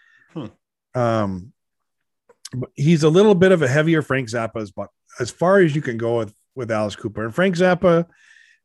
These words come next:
Speaker 2: uh, I mean, he's kind of out there too. He's, he's very, very, uh, God, I, what's, what's the name? I mean, these are, these are eclectic guys that,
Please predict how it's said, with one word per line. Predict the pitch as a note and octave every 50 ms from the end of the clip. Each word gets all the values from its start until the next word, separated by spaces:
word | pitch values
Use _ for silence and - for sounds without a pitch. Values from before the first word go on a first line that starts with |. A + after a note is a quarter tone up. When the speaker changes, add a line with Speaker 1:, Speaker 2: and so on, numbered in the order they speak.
| _ _ _ _ -
Speaker 2:
uh, | D#3 C#3+ - -
I | E3+ E3
mean, | D#3+ D#3+ D3+
he's | D3 E3+ F#3 E3+ -
kind | - D#3 D3+ C#3+
of | C3+ B2
out | C3 C3 A#2+ -
there | C#3 C3
too. | A2+ D3+ F#3 F3+ A2+
He's, | G2 G#2 A2+ A2+ - - - _ _ -
he's | C3 B2+ B2 A#2 G#2+
very, | A2 C3 D3+ E3 E3+ E3+ E3 D#3 D3+ D3
very, | C#3+ B2+ B2 B2+ C#3 C#3 C#3 C#3+ C#3+ C#3 C#3 C3+ B2+ A#2 -
uh, | G#2 A2 G#2+ G#2+ G#2 G2 F#2 F2+ F2 F2 G2 _ _ _ _ _ _ _ _ _ _ _ _ _ - - - _ _ _ _ _ _ _ _ _ _ _ _ _ _ _ -
God, | - C#3+ D3+ C#3+ B2 -
I, | - C3+
what's, | C3+ C3+ E3+ E3 - - C#3
what's | C#3+ E3+ E3 - -
the | - D#3+ D3
name? | C#3+ D3+ D3+ C#3+ A#2+
I | C3+ C#3+
mean, | D3+ D3 C#3+ C3+
these | C#3 D#3 F3 F3+
are, | F3+ D3+ C3+ -
these | D#3 E3+ F#3+ A#3
are | G3 C3
eclectic | A2 - - - E3 - - - D3 C3
guys | - B2 B2 B2 B2+ C3 C3 A2 - A#2+
that, | A#2 G#2+ G#2+